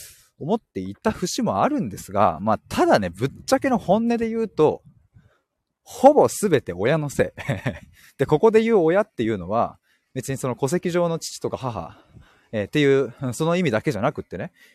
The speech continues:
人によってはじいちゃんばあちゃんに育てられたっていう人もいるだろうから、あの、まあ、その意味での親ですね。育ての親というか、親的なポジションにいた人っていうことですね。とか、まあ、家庭環境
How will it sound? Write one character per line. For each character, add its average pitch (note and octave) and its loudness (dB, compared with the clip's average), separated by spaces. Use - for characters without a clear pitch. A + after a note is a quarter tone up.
人 G#3+ 0
に G#3 2
よ G3+ 0
っ - -10
て G3+ 0
は A#2 6
じ A#2+ -6
い B2+ -8
ち D3 0
ゃ C3+ 0
ん - -8
ば C#3 2
あ C3+ 2
ち - -4
ゃ - -4
ん F#2 -6
に - -12
育 G2+ -6
て B2 -4
ら A#2+ 4
れ G#2 0
た F#2 -6
っ - -8
て - -12
い - -10
う - -10
人 A2 -8
も F#2 -10
い G2+ -4
る B2+ 0
だ B2 0
ろ A2+ 0
う F2 -8
か - -14
ら、 D#2+ -12
あ F#2+ -6
の、 F#2 -8
ま C3+ 0
あ、 - 0
そ F#3+ -2
の A3 0
意 A3 0
味 F3+ -2
で C#3+ 0
の C3 -2
親 G#2+ 2
で F2+ -4
す - -16
ね。 F2+ -12
育 D#3 0
て D#3 0
の C#3+ -2
親 C#3 0
と F#2+ -12
い F2 -8
う F2+ -16
か、 - -12
親 F#3+ 8
的 F3 -6
な F3 -2
ポ E3 -6
ジ E3 -6
シ C3+ -4
ョ - -6
ン A2+ -6
に G2+ -6
い F#2+ -8
た A#2 -8
人 B2+ -8
っ - -8
て - -18
い E2+ -12
う E2 -18
こ F#2 -10
と E2 -10
で D2+ -16
す - -18
ね。 F#2 -14
と G3 2
か、 E3+ 8
ま A#2 0
あ、 - -14
家 - -6
庭 C3+ 2
環 A#2+ -4
境 - -14